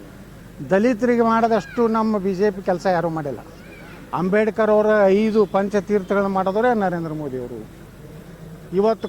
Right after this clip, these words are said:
ಕಾಶ್ಮೀರ್ನಾಗ ದಲಿತರಿಗೆ ಮೀಸಲಾತಿ ಇರಲಿಲ್ಲ ಮುನ್ನೂರ ಎಪ್ಪತ್ತನೇ ಪ್ರಕಾರ. ಇವತ್ತು ಕಾಶ್ಮೀರದ ಗ್ರಾಮ ಪಂಚಾಯತಿಯಿಂದ ಎಮ್ ಎಲ್ ಎ, ಎಂ ಪಿ ದಲಿತರಾಗಲಿಕ್ಕೆ ಅವಕಾಶ ಮಾಡಿದವರೇ ನರೇಂದ್ರ ಮೋದಿಯವರು. ದಲಿತರಿಗೆ ಬಿ ಜೆ ಪಿನಿಂದ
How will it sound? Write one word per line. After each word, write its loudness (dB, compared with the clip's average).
ಕಾಶ್ಮೀರ್ನಾಗ 2
ದಲಿತರಿಗೆ 2
ಮೀಸಲಾತಿ 0
ಇರಲಿಲ್ಲ -2
ಮುನ್ನೂರ -2
ಎಪ್ಪತ್ತನೇ -6
ಪ್ರಕಾರ. -10
ಇವತ್ತು 2
ಕಾಶ್ಮೀರದ 0
ಗ್ರಾಮ 2
ಪಂಚಾಯತಿಯಿಂದ 0
ಎಮ್ 2
ಎಲ್ 2
ಎ, 4
ಎಂ 0
ಪಿ 0
ದಲಿತರಾಗಲಿಕ್ಕೆ 0
ಅವಕಾಶ -2
ಮಾಡಿದವರೇ 0
ನರೇಂದ್ರ -4
ಮೋದಿಯವರು. -8
ದಲಿತರಿಗೆ 2
ಬಿ 2
ಜೆ 4
ಪಿನಿಂದ 2